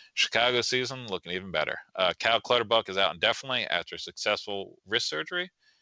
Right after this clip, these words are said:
Darcy Kemper is week to week with a horrendous case of L B I. Oliver Bjorkstrand is out four to six weeks with an oblique strain. Uh, Ryan Murray is week to week with a terrible bout of L B I.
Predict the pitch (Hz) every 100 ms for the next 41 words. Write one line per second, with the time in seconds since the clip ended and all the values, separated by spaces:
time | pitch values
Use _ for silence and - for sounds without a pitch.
0 | _ _ _ - 95 90 95 104 98 98
1 | 85 95 - 92 104 107 - 90 - 80
2 | 85 82 90 90 87 - - 90 - 80
3 | 80 80 73 85 113 110 113 _ - -
4 | _ _ 87 87 82 80 90 98 - -
5 | 95 90 82 85 71 - 87 - 85 -
6 | 123 120 - - 85 82 - 143 151 -
7 | 151 151 147 - - - - - - 80
8 | 78 82 92 104 101 95 101 95 90 92
9 | 98 92 90 90 92 - 82 85 95 92
10 | 87 85 90 85 80 87 78 82 104 104